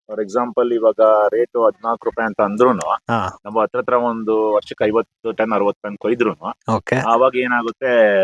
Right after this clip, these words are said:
Speaker 1: ನಮ್ಗೆ ಅವರೇಜ್ ಹದಿನಾಲ್ಕು ಫಿಫ್ಟೀನ್ ರುಪೀಸ್ ಅಂತ ಇಟ್ಕೊಂಡ್ರು,
Speaker 2: ಹಾ.
Speaker 1: ಹೆಚ್ಚು ಕಮ್ಮಿ ಇವಾಗ ಒಂದು ಆರು ಲಕ್ಷ ದುಡ್ಡು ಆಯ್ತು ಅಂತ ಅನ್ಕೊಳ್ಳೋಣ.
Speaker 2: ಹಾ.
Speaker 1: just ಒಂದು ಅಪ್ರಾಕ್ಸಿಮೇಟ್ ಹೇಳ್ತಾ ಇದ್ದೀನಿ.
Speaker 2: ಓಕೆ.
Speaker 1: ಆಯ್ತಾ? ಆರು ಲಕ್ಷ ಆಯ್ತು ಅನ್ಕೊಳ್ಳಿ, ಅದ್ರಲ್ಲಿ ಒಂದು ಮೂರು ಲಕ್ಷ, ಮೂರುವರೆ ಲಕ್ಷ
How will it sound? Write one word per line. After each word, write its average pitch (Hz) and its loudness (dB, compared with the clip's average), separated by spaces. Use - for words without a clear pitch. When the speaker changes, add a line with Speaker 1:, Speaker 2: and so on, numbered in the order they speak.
Speaker 1:
ನಮ್ಗೆ 98 -2
ಅವರೇಜ್ 110 -2
ಹದಿನಾಲ್ಕು 104 -6
ಫಿಫ್ಟೀನ್ - -16
ರುಪೀಸ್ - -10
ಅಂತ 98 -10
ಇಟ್ಕೊಂಡ್ರು, 90 -12
Speaker 2:
ಹಾ. 117 -2
Speaker 1:
ಹೆಚ್ಚು 120 -8
ಕಮ್ಮಿ 147 -2
ಇವಾಗ 143 2
ಒಂದು 127 0
ಆರು 117 2
ಲಕ್ಷ - -4
ದುಡ್ಡು - -4
ಆಯ್ತು - 0
ಅಂತ 226 -4
ಅನ್ಕೊಳ್ಳೋಣ. 101 -8
Speaker 2:
ಹಾ. 90 -4
Speaker 1:
just 120 0
ಒಂದು 113 2
ಅಪ್ರಾಕ್ಸಿಮೇಟ್ 123 0
ಹೇಳ್ತಾ 117 4
ಇದ್ದೀನಿ. 90 0
Speaker 2:
ಓಕೆ. 117 0
Speaker 1:
ಆಯ್ತಾ? 107 0
ಆರು 123 0
ಲಕ್ಷ 123 -4
ಆಯ್ತು 120 2
ಅನ್ಕೊಳ್ಳಿ, 87 -4
ಅದ್ರಲ್ಲಿ 104 0
ಒಂದು 120 -2
ಮೂರು 131 0
ಲಕ್ಷ, - -4
ಮೂರುವರೆ 120 -2
ಲಕ್ಷ - -6